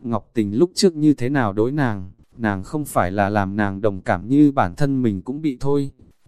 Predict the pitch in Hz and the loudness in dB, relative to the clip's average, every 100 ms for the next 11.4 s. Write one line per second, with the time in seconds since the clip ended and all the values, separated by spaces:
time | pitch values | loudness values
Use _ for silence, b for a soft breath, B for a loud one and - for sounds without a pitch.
0 | - 117 98 98 113 143 156 139 117 143 | -8 -2 -2 0 -2 0 -2 -2 -4 -2
1 | 143 104 139 143 131 - 147 147 139 143 | -4 -2 -2 -2 -2 0 0 2 0 0
2 | 143 - 110 127 139 139 147 147 123 113 | -2 0 -2 2 4 6 4 2 0 0
3 | 143 135 - 113 87 87 - - 127 113 | 0 0 -2 -4 -4 -12 -20 -6 -6 -6
4 | - 147 131 113 110 123 151 104 - 113 | -6 -2 0 2 2 0 0 -2 2 0
5 | 107 139 131 127 110 123 101 113 110 120 | 4 2 2 -2 -2 -2 0 0 -4 2
6 | 139 135 135 _ _ 135 147 143 143 143 | 4 2 -2 _ _ 0 2 2 2 2
7 | 143 131 107 95 156 143 127 107 117 127 | 2 0 0 2 2 0 -2 -4 -6 -4
8 | 156 151 117 117 160 - - - 113 127 | -2 -2 0 -2 -2 -14 -20 -8 -4 -4
9 | 151 95 87 123 107 135 139 147 143 160 | -2 -4 -2 0 0 0 -2 -2 0 0
10 | 151 139 - _ _ _ _ 113 110 98 | -2 -8 -16 _ _ _ _ -2 0 2
11 | 123 104 120 | 2 0 0